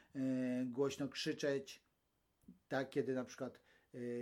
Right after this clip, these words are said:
ze sobą rozmawiacie i jedno podnosi głos, zaczyna krzyczeć na drugie dziecko.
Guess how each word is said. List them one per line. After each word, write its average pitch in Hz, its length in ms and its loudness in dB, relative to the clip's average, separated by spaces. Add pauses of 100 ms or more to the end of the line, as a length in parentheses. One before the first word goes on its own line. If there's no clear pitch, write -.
(160)
ze 120 100 -10
sobą 139 280 2
rozmawiacie 139 640 2
i 127 160 0
jedno 131 240 2
podnosi 139 420 -2
głos, 143 280 6
zaczyna 135 300 -4
krzyczeć 143 360 -2
na 139 120 0
drugie 135 280 -2
dziecko. 135 420 -2